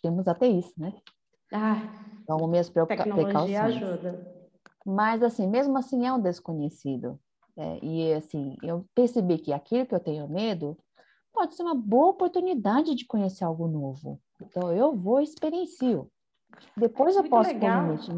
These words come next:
Speaker 1: Não é pra mim. Eu fui, descobri, vi e escolhi. Não é pra mim.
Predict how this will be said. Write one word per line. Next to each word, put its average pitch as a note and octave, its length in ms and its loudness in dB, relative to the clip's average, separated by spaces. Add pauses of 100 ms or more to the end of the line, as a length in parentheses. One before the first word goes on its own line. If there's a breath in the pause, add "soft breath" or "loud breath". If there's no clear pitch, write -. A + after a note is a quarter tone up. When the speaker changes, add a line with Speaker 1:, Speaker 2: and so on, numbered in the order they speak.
Speaker 1:
Não B3+ 160 2
é C4 100 8
pra B3+ 200 2
mim. E3 240 -2 (600 loud breath)
Eu F#3+ 140 0
fui, C#4 540 2 (180)
descobri, G3+ 840 0
vi G3+ 440 -2 (260)
e D4 180 -4 (720)
escolhi. F4+ 600 2
Não B3 180 2
é C#4 80 4
pra D#4 200 -4
mim. A3 200 0